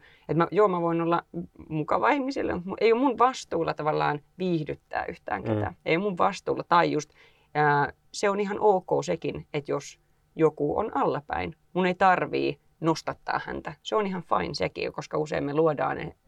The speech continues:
Speaker 1: kauheasti ajatuksia siitä, että, että, että just, että jos joku on suruissaan, niin se olisi jotenkin huono asia. Ja sitten niin kuin tavallaan koitetaan,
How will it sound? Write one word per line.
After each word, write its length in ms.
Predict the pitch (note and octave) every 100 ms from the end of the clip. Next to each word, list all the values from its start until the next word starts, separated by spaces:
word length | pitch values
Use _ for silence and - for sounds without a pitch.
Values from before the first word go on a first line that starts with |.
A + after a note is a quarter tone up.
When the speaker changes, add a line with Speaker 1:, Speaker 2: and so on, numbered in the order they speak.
| - - -
Speaker 1:
kauheasti 560 | D3+ D3+ D3 - C#3+ - _ _ _
ajatuksia 680 | - D3+ C#3 - - - -
siitä, 340 | D3+ C#3+ - -
että, 340 | - - - - _ _ _ _ _ _ _
että, 440 | - - - D2 - _ - C4 D#3 -
että 160 | -
just, 140 | D3 -
että 180 | - -
jos 120 | -
joku 260 | D3 -
on 140 | - C#3 _ -
suruissaan, 840 | - C#3 - - - - - D#3+ _ _
niin 80 | -
se 60 | D#3+
olisi 140 | C#3+
jotenkin 240 | D3 C#3 -
huono 360 | G3 F3 -
asia. 380 | - F3 - - - _ _ _ -
Ja 100 | D3
sitten 280 | D3 C#3+ C#3
niin 80 |
kuin 100 | C#3
tavallaan 440 | C#3 C3+ D3 C#3+ -
koitetaan, 600 | - C#3+ - C#3 C#3+ D3+